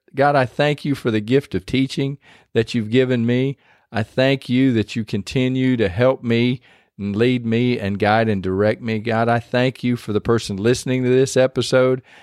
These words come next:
and I thank you that you are leading and guiding, directing them. Lord, you know right where they are, and I pray in Jesus' name that you would just encourage them, that you would empower them, and that you would give them a boldness,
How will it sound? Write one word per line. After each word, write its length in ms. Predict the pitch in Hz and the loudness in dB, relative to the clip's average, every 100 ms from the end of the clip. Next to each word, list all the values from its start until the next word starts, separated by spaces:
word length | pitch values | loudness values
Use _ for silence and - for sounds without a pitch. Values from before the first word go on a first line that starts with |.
| _ | _
and 160 | 107 98 | -4 0
I 120 | 117 | 0
thank 500 | - - 131 131 - | 0 0 2 0 -2
you 240 | 110 104 | -2 0
that 260 | 90 90 - | 0 -2 -2
you 140 | 120 | 0
are 120 | 110 90 | 2 2
leading 560 | 95 113 117 123 110 | 0 0 2 0 -2
and 180 | 98 95 | -4 -2
guiding, 360 | 101 107 113 101 | 0 2 0 -2
directing 560 | 95 101 107 - 101 | -2 0 0 -2 -4
them. 240 | 101 110 107 | -2 -2 0
Lord, 240 | 110 110 | -2 0
you 80 | 120 | 0
know 160 | 117 | 0
right 320 | 101 104 113 135 | 0 2 0 2
where 160 | 120 | 2
they 240 | 110 107 104 | 2 2 4
are, 360 | 113 117 120 - - - - | 4 2 0 -4 -20 -20 -6
and 160 | 101 | 0
I 100 | 110 | 0
pray 300 | 117 120 123 | 2 0 2
in 80 | 101 | 0
Jesus' 460 | 101 123 123 113 104 | 0 2 2 0 0
name 280 | 101 95 | -2 -2
that 240 | 92 87 - | -2 -4 -2
you 100 | 113 | -2
would 140 | 104 | 0
just 260 | 98 101 - | 0 -2 -2
encourage 680 | 90 - 127 120 117 104 101 | -6 -2 0 2 2 -2 -2
them, 360 | 113 113 113 - - _ | 0 2 0 -4 -18 _
that 240 | - 95 120 | -6 -4 0
you 100 | 117 | 2
would 140 | 101 | 2
empower 600 | 95 92 - 107 110 104 | 0 -4 -2 0 2 0
them, 320 | 95 104 104 | 0 0 -2
and 200 | 101 95 | -4 -4
that 220 | 95 90 - | -4 -4 -2
you 100 | 110 | -2
would 180 | 98 92 | -2 -2
give 240 | 110 92 | -2 0
them 200 | 101 92 | -2 -2
a 60 | 85 | -6
boldness, 680 | 80 104 104 85 85 - | 0 0 0 -4 -12 -14